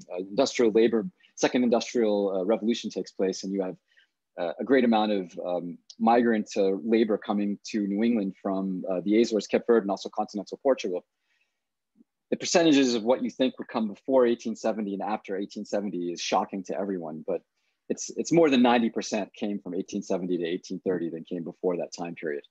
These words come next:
So when we talk about whaling boats, what we're really doing is romanticizing, I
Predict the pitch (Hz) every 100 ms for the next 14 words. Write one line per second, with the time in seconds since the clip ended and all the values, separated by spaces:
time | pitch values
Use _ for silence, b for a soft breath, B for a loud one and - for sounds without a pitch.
0 | _ _ _ _ - 135 127 139 143 196
1 | 170 143 110 120 139 147 117 98 95 -
2 | 101 127 151 131 120 110 101 107 104 131
3 | 139 120 113 107 98 101 95